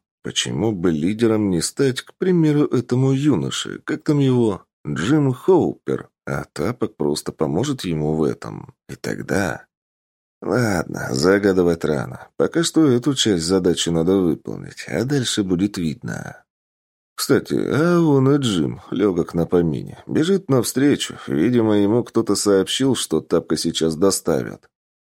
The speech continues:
"Мистер Горелый, сэр, я рад видеть вас живым и в добром здравии. Ваши вещи уже давно доставлены и ждут вас. Позволите вас проводить?" "Джим, завязывай уже с этим сэр, выканьем и прочим.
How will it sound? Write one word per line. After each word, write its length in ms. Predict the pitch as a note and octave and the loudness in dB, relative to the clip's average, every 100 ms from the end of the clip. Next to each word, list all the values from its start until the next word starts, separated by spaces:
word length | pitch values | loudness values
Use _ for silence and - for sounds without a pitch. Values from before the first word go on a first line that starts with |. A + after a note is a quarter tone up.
| _ _ B2 | _ _ 0
"Мистер 440 | C3+ C#3 B2+ C3+ | 2 4 4 4
Горелый, 480 | C3+ E3 D#3+ F#2 E2 | 6 6 6 4 2
сэр, 420 | - C#3+ B2+ - - | 2 4 4 0 -2
я 400 | G#2+ B2+ B2+ B2 | 2 4 4 4
рад 260 | D3+ D3 B2 | 4 2 0
видеть 360 | E3 C3+ A2 | 0 0 2
вас 180 | A#2 A#2 | 2 2
живым 460 | F#2+ A2+ C#3 C#3 G#2+ | 2 4 4 4 2
и 80 | |
в 80 | G#2+ | 2
добром 420 | G2+ B2 A#2 B2 | 2 2 4 2
здравии. 560 | A#2+ A2+ A2+ F2+ D#2 - - | 0 0 0 0 -4 -8 -4
Ваши 460 | G#2+ B2 A#2+ C#3 | 2 2 2 2
вещи 320 | C3+ D#3+ - A2+ | 2 2 2 0
уже 180 | A2+ | 0
давно 380 | A#2+ G#2 C3+ D3 | 0 2 2 4
доставлены 640 | C3+ B2+ - D#3 A#2+ F#2+ F#2 | 2 2 4 4 4 2 2
и 40 | |
ждут 280 | F#2+ D3 A#2+ | 2 2 2
вас. 260 | E2+ - - - | -2 -6 -8 -4
Позволите 480 | G#2 A2+ F#3+ F3+ C#3 | 0 2 2 2 0
вас 180 | G#2 | 0
проводить?" 580 | - G#2+ G#2+ A2 F#2 - - _ _ _ _ _ _ _ _ B1 | 0 2 4 4 0 -8 -16 _ _ _ _ _ _ _ _ -8
"Джим, 560 | C2 C2+ A#1 G1+ G1+ | -6 -4 -4 -6 -8
завязывай 720 | C2 D2 F2 A2 C3+ G2+ F2 | -4 0 2 2 2 2 2
уже 220 | D2+ C#2+ C#2 | 0 0 -2
с 100 | D2 | -2
этим 300 | C#2 B1 B1 | -2 -4 -2
сэр, 420 | - E2+ G#2 E2+ | -2 2 2 2
выканьем 840 | C#2 C2+ F2+ G#2 E2 C#2+ C#2 C#2+ | 0 2 2 0 -2 -4 -2 0
и 100 | C2+ | -2
прочим. 600 | - E2 E2+ - - | -2 -2 -2 -4 -10